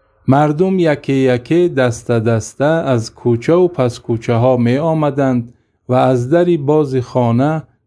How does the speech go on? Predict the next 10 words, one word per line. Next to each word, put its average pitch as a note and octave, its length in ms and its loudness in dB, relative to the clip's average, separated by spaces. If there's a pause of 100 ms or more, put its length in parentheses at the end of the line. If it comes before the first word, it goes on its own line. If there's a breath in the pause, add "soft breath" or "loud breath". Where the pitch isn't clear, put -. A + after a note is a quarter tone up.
(120)
داخل B2 480 0
می A#2 220 0
رفتند. A2 640 -4 (800)
صدای D3 540 2
روزخان C#3 760 0
پیر C#3+ 280 -2
تا C3 260 -2
کوچه C3 440 -2
می D3 200 2
رسید. A2 520 -2